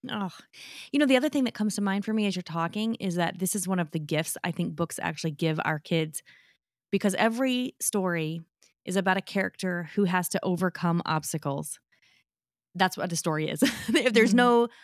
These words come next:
Speaker 1: obstacles or conflict, there's no story. And so when we share stories with our kids, we are basically giving them the opportunity to bear witness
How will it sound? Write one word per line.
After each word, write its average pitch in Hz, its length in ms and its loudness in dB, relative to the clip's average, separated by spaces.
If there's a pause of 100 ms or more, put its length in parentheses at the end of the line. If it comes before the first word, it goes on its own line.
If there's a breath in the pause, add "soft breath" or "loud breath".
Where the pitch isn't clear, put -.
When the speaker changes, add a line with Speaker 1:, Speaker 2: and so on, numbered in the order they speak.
(160 loud breath)
Speaker 1:
obstacles 208 480 2
or 180 60 0
conflict, 180 400 0
there's 175 180 -2
no 165 120 -2
story. 160 480 -2 (560 loud breath)
And 214 140 2
so 202 400 2 (880)
when 226 120 -2
we 247 120 0
share 208 320 -2 (300)
stories 180 440 0
with 170 100 -6
our 160 100 -4
kids, 160 360 -6 (460 soft breath)
we 208 220 0
are 175 300 2
basically 190 840 -4 (1160)
giving 208 260 2
them 196 140 4
the 180 100 2
opportunity 185 840 -2
to - 160 -4
bear 170 340 -2
witness 170 640 -4